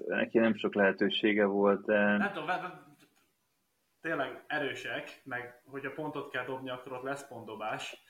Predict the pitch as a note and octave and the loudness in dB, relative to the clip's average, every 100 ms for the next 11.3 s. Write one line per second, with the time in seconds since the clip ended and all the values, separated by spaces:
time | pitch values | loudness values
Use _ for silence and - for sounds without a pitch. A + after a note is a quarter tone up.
0 | - _ _ - C#3 C#3 C#3 C3 B2+ C3+ | -20 _ _ -8 -4 -4 -4 -6 -6 -8
1 | C3+ A#2+ C3+ C3+ C3+ C#3 C3+ B2+ - C3 | -8 -6 -6 -6 -2 -2 -2 -6 -4 -4
2 | B2+ A#2+ - - B2 C3 B2+ _ C3 B2+ | -4 -8 -14 -20 -18 -18 -18 _ -12 -12
3 | B2 B2 A2 B2 A#2 - A#2 A2+ G#2+ G#2+ | -14 -16 -16 -20 -18 -18 -18 -20 -20 -20
4 | - A2 G#2 G#2 G#2 G#2 G#2 G#2 - G2+ | -20 -20 -16 -16 -14 -16 -18 -20 -16 -16
5 | G2 - G#2 G2+ G2+ A#2 A2+ C3 B2+ A2 | -16 -20 -20 -20 -14 -12 -12 -8 -6 -6
6 | C3 C3+ C3 C3 B2 - A#2 - G#2+ G#2 | -8 -8 -8 -8 -12 -14 -16 -16 -14 -14
7 | - G#2+ G#2 G#2 - - - - - - | -16 -20 -18 -18 -20 -20 -20 -20 -16 -16
8 | - - _ - - - - C#3+ C#3 - | -16 -20 _ -20 -14 -12 -6 -4 -4 -6
9 | B2 - C#3 C3+ C3+ C3 C3 - C3+ C3 | -10 -8 -6 -4 -6 -10 -12 -6 -4 -4
10 | - _ _ _ _ _ F3 A2+ B2+ A#2 | -8 _ _ _ _ _ -14 -14 -14 -14
11 | G#2+ G#2 - | -12 -12 -14